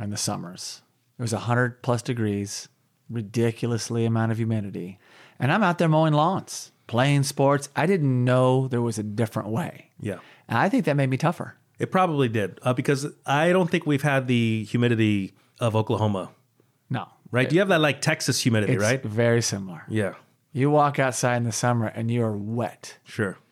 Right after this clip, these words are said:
Speaker 2: No, I have had to leave the state. I've been to New Orleans. I've been, uh, overseas in the Middle East, where I've experienced incredible humidity that we've never experienced here in Los Angeles,
Speaker 1: Yeah.
Speaker 2: ever.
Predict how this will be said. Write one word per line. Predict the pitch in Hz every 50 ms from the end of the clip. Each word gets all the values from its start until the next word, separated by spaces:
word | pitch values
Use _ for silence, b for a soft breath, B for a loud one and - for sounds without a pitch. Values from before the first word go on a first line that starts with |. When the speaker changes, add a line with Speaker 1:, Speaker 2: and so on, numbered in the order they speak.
| _ _
Speaker 2:
No, | - 127 127 123
I | 123 135
have | 156 175 170
had | 185 185 175
to | 147 139
leave | 139 143 147 147 143 131
the | 127 120
state. | 110 - - - - 139 135 143 147 143 143
I've | 123 110 107
been | 120 120 113 117
to | 113 -
New | 110 107 107
Orleans. | 110 120 123 123 123 123 117 117 110
I've | 117 101 98
been, | 104 107 107 107
uh, | 107 101 101
overseas | 98 117 123 120 120 - - 127 113
in | 113
the | 104
Middle | 110 107 107 107
East, | 147 170 139 - - - - B B B B B B B B B B B _ -
where | 135 131 127
I've | 123 120 120
experienced | 123 113 - - - 160 143 135 -
incredible | 123 110 - - - - 190 196 185 165 165
humidity | 143 - 151 147 151 147 135 139 135
that | 131 127 127 -
we've | 139 135 120
never | 127 131 139 143 143 139 131 120
experienced | 113 - - - 135 120 113 107 101 -
here | - 110
in | 104
Los | 98 95 - -
Angeles, | 107 98 90 - 95 -
Speaker 1:
Yeah. | 98 87 117
Speaker 2:
ever. | 101 87 - - -